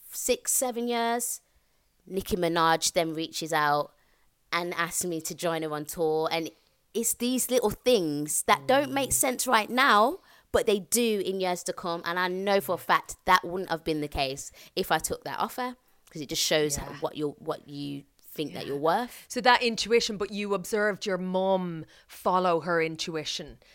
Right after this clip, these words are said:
Speaker 2: and, and believe in her instinct and value her instinct over, like, rational mind.
Speaker 1: Yeah, hundred percent. Like, it's, I, I
Speaker 2: Love
Speaker 1: guess it's
Speaker 2: that.
Speaker 1: embedded in me. But I'm very, I,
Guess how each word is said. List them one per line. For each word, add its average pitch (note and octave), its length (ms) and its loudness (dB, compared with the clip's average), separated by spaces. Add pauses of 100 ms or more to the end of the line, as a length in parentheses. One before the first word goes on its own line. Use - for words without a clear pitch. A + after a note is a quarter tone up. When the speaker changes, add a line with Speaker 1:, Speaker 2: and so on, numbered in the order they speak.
(220)
Speaker 2:
and, F3 300 -4
and F3 220 -4
believe F3+ 360 -4
in E3 120 -4
her E3+ 120 -8
instinct E3 540 -10
and F3+ 180 -8
value F3+ 440 0
her E3 120 -4
instinct D#3+ 540 -8
over, D#3+ 480 -2
like, D#3 260 2
rational D3+ 840 -4 (180)
mind. C#3 920 -2 (340)
Speaker 1:
Yeah, A#3 440 6
hundred A#3 260 0
percent. A3+ 420 0
Like, F3+ 220 -4
it's, - 280 -2 (140)
I, E3 80 0
I - 20 0 (180)
Speaker 2:
Love E3+ 100 -2
Speaker 1:
guess - 180 0
it's F3 140 -4
Speaker 2:
that. E3 80 -4
Speaker 1:
embedded F#3 400 4
in D3 140 0
me. C3+ 260 -6 (680)
But E3+ 240 8
I'm G3 180 4
very, B3 380 4
I, G#3 160 2